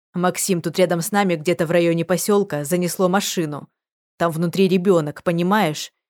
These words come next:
Я не могу сейчас сдаться в плен. Нужно постараться помочь людям. Там же такая метель».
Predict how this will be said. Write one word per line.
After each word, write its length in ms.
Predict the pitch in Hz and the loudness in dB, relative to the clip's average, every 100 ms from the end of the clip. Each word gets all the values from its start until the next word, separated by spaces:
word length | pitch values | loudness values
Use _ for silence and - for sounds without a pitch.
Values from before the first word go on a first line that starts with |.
| _ _ - | _ _ 0
Я 140 | 180 | 2
не 100 | 185 | 4
могу 260 | 196 196 226 | 4 4 0
сейчас 320 | 175 175 165 | 0 -2 0
сдаться 360 | 156 160 - | 0 -2 -4
в 60 | 165 | -6
плен. 360 | 185 160 147 135 _ _ - | -2 -2 -4 -12 _ _ -6
Нужно 280 | 175 156 165 | -6 -2 -2
постараться 580 | 170 - 175 180 - | -4 0 0 0 -4
помочь 380 | 170 165 175 - | -4 -2 -2 -2
людям. 480 | 202 175 147 143 139 _ _ _ _ - | -2 -2 -2 -8 -12 _ _ _ _ -6
Там 180 | 175 165 | -2 0
же 120 | 185 | 0
такая 340 | 185 190 190 | 0 2 4
метель». 520 | 196 226 - 214 143 | 4 2 2 0 0